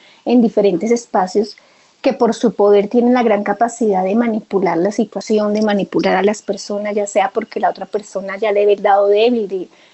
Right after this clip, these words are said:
económico, o porque es débil en el carácter, entonces puede manipular a esa otra persona.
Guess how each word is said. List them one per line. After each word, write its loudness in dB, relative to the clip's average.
económico, 0
o 0
porque 0
es -2
débil 4
en 2
el -6
carácter, 0
entonces -4
puede 2
manipular -4
a 0
esa -2
otra -8
persona. -12